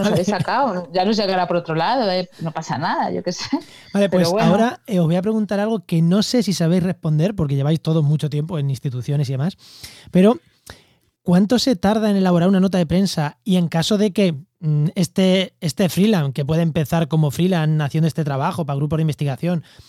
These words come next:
Speaker 2: a lo ideal es terminar en una unidad de cultura científica trabajando, eso sería lo ideal, o en un periódico o en tal, pero este freelance, ¿cuánto tiempo estimáis que lleva elaborar una buena nota de prensa? Mm, ¿y cuánto se,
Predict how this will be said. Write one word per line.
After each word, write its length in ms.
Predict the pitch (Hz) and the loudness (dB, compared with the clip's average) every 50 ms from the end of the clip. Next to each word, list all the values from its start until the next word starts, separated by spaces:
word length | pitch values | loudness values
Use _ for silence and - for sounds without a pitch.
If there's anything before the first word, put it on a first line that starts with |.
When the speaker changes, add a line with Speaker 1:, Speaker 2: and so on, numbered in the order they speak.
| - - - - _ _ _ _ - - - - | -20 -20 -20 -20 _ _ _ _ -20 -20 -18 -10
Speaker 2:
a 140 | 156 151 147 | -6 -4 0
lo 80 | 160 165 | 0 2
ideal 240 | 165 160 156 170 190 | 2 2 2 2 0
es 60 | 180 | 0
terminar 280 | - 202 190 185 180 180 | 2 2 2 2 2 2
en 80 | 196 202 | 2 2
una 100 | 202 190 | 2 2
unidad 220 | 175 165 156 151 | 2 2 2 0
de 80 | 165 156 | -2 -2
cultura 300 | 156 165 139 170 170 151 | -2 -2 -2 -2 -2 0
científica 420 | - 165 151 147 143 160 185 180 165 | 0 -2 -2 0 0 0 0 0 0
trabajando, 540 | 175 165 151 131 143 147 147 160 180 202 220 | -2 -2 -2 -2 -2 -2 0 2 2 2 0
eso 160 | 165 - 180 135 | 0 -4 -4 -2
sería 140 | 131 156 | -2 0
lo 60 | 165 185 | 0 0
ideal, 380 | 165 143 131 143 170 175 160 | 0 0 -2 -2 -2 0 0
o 60 | 156 | 0
en 60 | 147 147 | 0 -2
un 100 | 147 131 | -2 -4
periódico 480 | - 131 127 143 151 160 175 170 185 | -6 -8 -6 -4 -2 -2 -2 -2 -2
o 40 | 170 | -2
en 40 | 147 | -2
tal, 180 | 127 143 139 127 | -2 -4 -6 -4
pero 220 | - 160 147 131 107 - _ - - - _ _ _ | -4 -2 -2 -4 -6 -10 _ -20 -20 -20 _ _ _
este 180 | - 180 - 208 | -4 -2 0 0
freelance, 240 | 180 220 240 233 - - - _ _ _ _ _ | 0 -2 -4 -6 -8 -16 -20 _ _ _ _ _
¿cuánto 340 | _ 190 190 214 220 269 254 | _ 0 0 2 2 0 2
tiempo 480 | 196 269 247 233 214 175 - - 220 - - | 2 2 2 2 2 2 0 0 -2 -4 -6
estimáis 420 | - 165 - - 190 180 185 170 | -8 -6 -2 0 2 2 2 0
que 180 | - - 175 151 | 0 -2 0 2
lleva 240 | 139 170 190 196 185 | 2 2 2 2 2
elaborar 240 | 190 175 170 175 180 | 2 2 2 2 4
una 160 | 185 170 160 | 4 2 2
buena 280 | 151 151 185 185 175 | 2 2 2 4 4
nota 160 | 165 156 139 139 | 2 2 0 -2
de 80 | 139 | -2
prensa? 340 | 123 143 160 180 - 254 349 - _ - | -2 0 0 0 0 -2 -6 -8 _ -12
Mm, 240 | 175 143 143 143 147 - - _ | -8 -4 -4 -4 -4 -6 -6 _
¿y 260 | 208 190 240 349 - _ _ _ | 2 2 2 2 -2 _ _ _
cuánto 320 | - 180 190 202 - 226 | 0 0 2 2 0 -2
se, 220 | - - - - | -2 -4 -6 -10